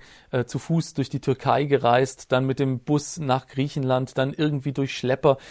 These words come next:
nach Italien, dann nach Deutschland und so weiter. Also da ist jede Geschichte anders und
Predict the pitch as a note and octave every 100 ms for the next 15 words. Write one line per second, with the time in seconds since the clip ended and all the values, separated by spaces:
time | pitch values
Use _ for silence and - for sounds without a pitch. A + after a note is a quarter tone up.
0 | - - C3+ D#3+ - C3 B2 C3 C3 B2+
1 | C3 C3 - A#2+ B2+ - B2+ B2+ C3 A#2
2 | A2+ A#2 - - - - C3 C3+ C3 _
3 | _ - - D3+ - D#3 E3+ D#3 - D#3
4 | - C3+ B2 D#3 E3+ E3 C#3 -